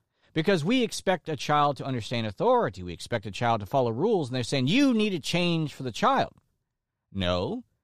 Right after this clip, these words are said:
the child needs to learn how the real world works.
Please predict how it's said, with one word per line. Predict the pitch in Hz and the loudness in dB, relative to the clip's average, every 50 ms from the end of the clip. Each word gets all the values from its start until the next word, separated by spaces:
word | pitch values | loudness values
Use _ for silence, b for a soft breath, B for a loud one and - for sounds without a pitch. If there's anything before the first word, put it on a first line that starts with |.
| _ _ _ _ _ - | _ _ _ _ _ -8
the | 127 | -8
child | 113 - - 185 208 220 214 208 185 165 139 | -6 -2 0 4 6 6 6 6 6 4 4
needs | 135 151 156 127 - | 0 -2 -2 -4 -4
to | 139 | -2
learn | 123 135 151 156 151 143 131 120 | 0 2 2 2 2 0 -2 -2
how | 110 135 151 139 | 0 0 0 0
the | 117 110 104 | 0 -2 -4
real | 117 147 156 151 135 123 110 92 95 95 | 0 0 2 2 2 0 -2 -4 -6 -6
world | 104 120 131 131 113 104 98 92 80 82 92 | 0 2 2 2 2 2 0 -4 -6 -10 -8
works. | 98 107 139 185 147 - _ _ - - - - - | -4 -2 0 0 -2 -4 _ _ -16 -14 -14 -14 -16